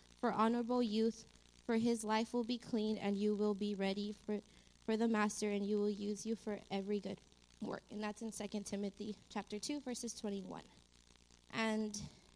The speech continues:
first, let me start off with prayer. <laughs> Right?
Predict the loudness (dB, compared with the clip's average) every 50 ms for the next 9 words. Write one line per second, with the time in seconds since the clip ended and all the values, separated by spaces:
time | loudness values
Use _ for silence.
0 | -20 -20 -20 -20 -20 -20 -20 -20 -20 -20 -20 -20 -20 -20 -20 -18 -8 -6 -4 -4
1 | -4 -4 -4 -2 -2 -2 0 -2 -2 -4 -4 -4 -6 -10 -8 -6 -4 -4 -4 -4
2 | -6 -10 -6 -2 -2 -2 0 0 -2 -4 -4 -8 -18 -20 -20 -20 -20 -20 -20 -20
3 | -12 -8 -8 -8 -8 -8